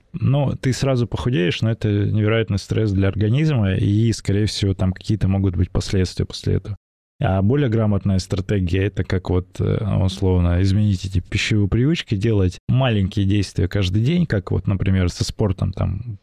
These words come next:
прокачивать стопу, ягодицы, делать упражнения собственным весом, с резиночками. Это всё звучит вот, э, в большом количестве, но на самом деле занимает там десять минут времени. Вот стоишь, зубы чистишь утром, а, на стопе раз-раз, там, два-три поднимания сделал, всё, уже там включились мышцы.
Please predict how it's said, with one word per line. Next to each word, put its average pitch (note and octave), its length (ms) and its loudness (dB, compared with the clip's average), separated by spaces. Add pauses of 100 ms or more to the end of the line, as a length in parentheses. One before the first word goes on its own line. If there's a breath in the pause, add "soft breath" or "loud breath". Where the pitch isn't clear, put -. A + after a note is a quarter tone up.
прокачивать F#2+ 480 -2
стопу, C#3+ 360 -2
ягодицы, G#2+ 580 0
делать F#2+ 300 2
упражнения F#2 480 2
собственным F#2 460 -2
весом, C3 320 0
с - 80 -12
резиночками. G2+ 680 0 (340)
Это D3 220 -2
всё D3+ 320 0 (160)
звучит B2+ 560 0
вот, F#2+ 260 -2
э, F#2+ 200 2
в F#2 160 0
большом G#2+ 360 0
количестве, D3 460 -2
но G2+ 60 2
на F#2+ 60 0
самом A2 280 0
деле G2+ 220 2
занимает F#2 500 2
там E2+ 160 -2
десять F#2+ 400 -4
минут F2+ 380 2
времени. G2 400 2
Вот - 240 -4
стоишь, F#2+ 480 -2
зубы F#2 260 0
чистишь - 480 -2
утром, G2+ 460 0
а, F2+ 420 2
на G2+ 140 2
стопе F#2+ 420 -2
раз-раз, F#2+ 580 -2
там, F2 160 -4
два-три F#2 360 0
поднимания F2 640 2
сделал, F#2+ 300 2
всё, G2 220 -2
уже F2 280 2
там E2 160 -2
включились F#2 640 -2
мышцы. - 340 -4